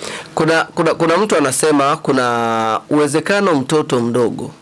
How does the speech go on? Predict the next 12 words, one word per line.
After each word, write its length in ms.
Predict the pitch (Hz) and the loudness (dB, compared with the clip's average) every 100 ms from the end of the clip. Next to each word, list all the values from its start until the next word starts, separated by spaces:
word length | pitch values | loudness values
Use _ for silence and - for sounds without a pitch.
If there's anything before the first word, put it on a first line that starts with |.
| - - - - - | -20 -20 -20 -20 -6
kuwa 260 | - 127 | 0 2
na 240 | 113 110 107 | 2 0 0
maradhi 540 | 104 107 123 120 120 | 2 2 2 2 0
ya 80 | 104 | 0
mifupa, 600 | 101 110 135 156 165 190 - - - - - | -2 -2 -2 0 0 -4 -8 -20 -20 -14 -2
ama 480 | 131 127 123 143 165 - | 0 2 2 2 -2 -4
ni 340 | 135 127 123 | 0 0 0
umri 400 | - 185 196 156 | 0 0 2 2
upi 280 | 139 151 139 | 2 0 0
ambao 440 | 113 110 120 117 117 | 0 2 2 2 0
mtu 240 | 139 135 | 0 -2
akifikia, 640 | 113 110 117 - 143 117 | -4 -6 -8 -4 0 0